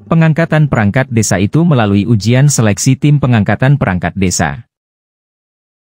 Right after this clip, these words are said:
Ujian seleksi calon perangkat desa itu digelar secara langsung di Aula Balai Desa Sungai Langka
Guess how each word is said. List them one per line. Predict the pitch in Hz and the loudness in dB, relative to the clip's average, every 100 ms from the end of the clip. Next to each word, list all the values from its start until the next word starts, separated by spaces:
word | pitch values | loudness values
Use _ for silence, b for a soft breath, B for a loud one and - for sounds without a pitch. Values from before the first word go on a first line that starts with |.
| - | -2
Ujian | 160 135 165 214 | 0 2 2 0
seleksi | 202 147 - 143 | 0 -2 0 -2
calon | 156 139 151 | 0 2 0
perangkat | 156 127 120 143 | 0 0 0 -2
desa | 117 110 101 | -2 -2 0
itu | 104 143 160 | 0 0 0
digelar | 113 117 131 143 | 0 2 0 0
secara | 113 110 85 87 | 0 0 -2 0
langsung | 110 127 170 180 | 0 0 2 2
di | 131 | 0
Aula | 110 113 113 | 2 2 2
Balai | 104 107 104 107 | 0 0 0 0
Desa | 110 127 120 | 0 0 2
Sungai | 113 95 | 2 2
Langka | 87 90 104 104 180 | 2 0 0 0 -2